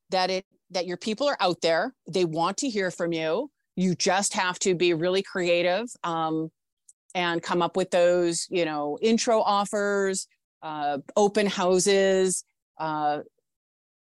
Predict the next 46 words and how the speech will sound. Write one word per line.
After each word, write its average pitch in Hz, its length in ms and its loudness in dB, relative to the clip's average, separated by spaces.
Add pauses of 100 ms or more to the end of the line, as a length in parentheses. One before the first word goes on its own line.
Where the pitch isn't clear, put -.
(120)
you 196 120 2
know, 190 80 0
make 262 240 0
a 440 60 0
lot 202 220 4
of 156 120 0
offers, 135 680 -6
I 170 120 4
think 165 220 0
is 165 140 0
probably, 156 760 0 (280)
um, 156 380 -2
one 170 360 0
thing 160 380 0
that 151 400 -4 (420)
sometimes 185 460 0
as 190 140 0
business 180 380 0
owners, 165 500 -4
we 160 120 0
forget 165 460 -2
is 165 120 -2
to 170 120 -4
make 160 320 -2
more 156 440 -2
offers. 277 640 -4 (480)
Um, 160 520 -2
you 185 140 -2
know, 170 120 0
if 156 60 -6
someone 180 360 0
didn't 180 300 -2
take 196 260 -2
you 226 100 2
up 226 140 -2
on 226 140 0
the 233 80 -2
offer, 214 380 -4
it 202 160 -2
doesn't 196 320 -2
mean 185 240 0
that 185 140 -4
they 170 140 0
don't 160 240 -2
want 147 280 -4
it. 247 200 -4